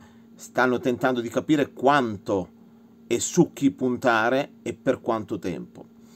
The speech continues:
E quindi anche la voce di Conte che mi è arrivata due giorni fa è molto credibile. Ecco, obiettivo della Juventus è avere un allenatore bravo che fa giocare bene la squadra, ma che valorizzi la rosa attuale. Verranno inseriti sicuramente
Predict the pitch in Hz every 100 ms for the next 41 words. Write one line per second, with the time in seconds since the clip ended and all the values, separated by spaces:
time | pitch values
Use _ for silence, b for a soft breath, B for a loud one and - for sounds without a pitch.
0 | B B B B - - - - - 165
1 | 151 - 147 143 139 147 127 143 135 123
2 | 117 123 123 123 123 92 101 87 131 127
3 | 120 127 131 - 120 117 - 127 120 127
4 | 123 135 - 110 95 82 80 80 - -
5 | - - - - - - - - - 147
6 | 151 - - - - 127 135 151 143 180
7 | 165 135 131 160 180 180 143 123 117 123
8 | 139 135 156 110 117 123 110 135 156 123
9 | 127 123 131 131 117 123 120 160 180 202
10 | B B B B - 131 147 - 151 156
11 | 156 156 185 135 175 160 135 139 143 -
12 | 120 107 90 87 87 B B B B -
13 | - - 127 143 156 139 120 135 147 117
14 | - 123 127 143 95 78